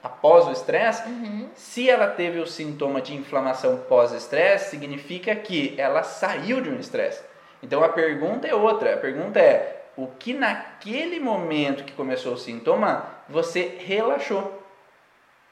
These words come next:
Speaker 1: Você saiu de um estresse. Pra que, senão, se você perguntar, "Ah, o que que naquele momento você se estressou?"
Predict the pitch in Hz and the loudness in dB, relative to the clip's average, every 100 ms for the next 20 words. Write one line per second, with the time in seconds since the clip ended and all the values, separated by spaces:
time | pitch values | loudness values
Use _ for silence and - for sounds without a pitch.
0 | _ 139 135 160 - - 190 180 190 226 | _ -14 -8 -8 -6 -4 -2 -2 -2 -2
1 | 277 269 175 156 143 139 - - 120 101 | -2 -4 -8 -8 -8 -8 -8 -4 -2 -2
2 | 85 - - - _ - - 160 131 170 | -6 -14 -20 -20 _ -20 0 6 6 4
3 | 202 170 123 - - 190 214 254 196 185 | -4 -4 -6 -10 -8 -2 0 0 -2 -4
4 | 175 175 175 165 139 - - - 185 185 | -2 -2 6 8 8 6 -4 0 2 4
5 | 165 220 240 226 214 214 208 190 208 202 | 2 -2 -4 -2 -2 0 0 0 0 -2
6 | 196 190 185 185 - - - 165 160 143 | -2 0 0 -2 -8 -18 -16 -10 -4 -4
7 | - 220 220 | 0 0 0